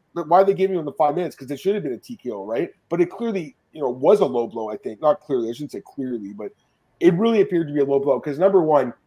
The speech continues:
Victor Henry's never been finished before, ever. He's never been to a no contest, ever. No disqual-, nothing like that.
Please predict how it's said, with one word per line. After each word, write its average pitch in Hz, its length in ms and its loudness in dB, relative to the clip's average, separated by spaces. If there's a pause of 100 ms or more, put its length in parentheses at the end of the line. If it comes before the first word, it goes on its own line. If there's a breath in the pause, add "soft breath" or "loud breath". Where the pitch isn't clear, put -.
(1000)
Victor 220 280 6
Henry's 185 340 0
never 143 520 0
been 127 180 0
finished 120 360 -2
before, 85 400 -16
ever. 120 300 -2
He's 120 80 -14
never 156 240 0
been 151 180 -4
to 143 80 2
a 131 40 4
no 135 160 2
contest, 123 540 -6
ever. 117 260 -4
No 131 180 0
disqual-, 120 460 -6
nothing 147 280 0
like 110 140 -8
that. 113 200 -4